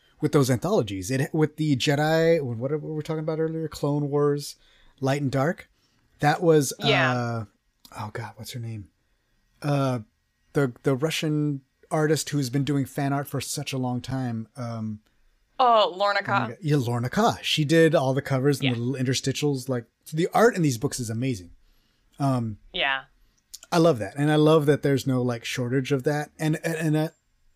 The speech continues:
Speaker 1: like, we're in this such a weird time in Star Wars. I keep saying this,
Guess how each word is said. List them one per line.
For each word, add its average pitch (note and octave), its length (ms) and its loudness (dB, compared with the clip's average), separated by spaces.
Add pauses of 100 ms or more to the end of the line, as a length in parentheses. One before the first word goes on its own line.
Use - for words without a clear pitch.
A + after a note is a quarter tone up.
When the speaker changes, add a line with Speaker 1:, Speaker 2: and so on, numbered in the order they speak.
(100)
Speaker 1:
like, E3+ 240 -2
we're F#3 120 2
in B3 60 4
this B3+ 160 4
such - 220 0
a E3 80 -2
weird C#3+ 320 2
time C3+ 440 -2 (380)
in D3+ 80 -2
Star C#3 320 2
Wars. D#3 220 4
I C#3+ 80 0
keep - 180 -2
saying C#3 280 2
this, D#3+ 340 0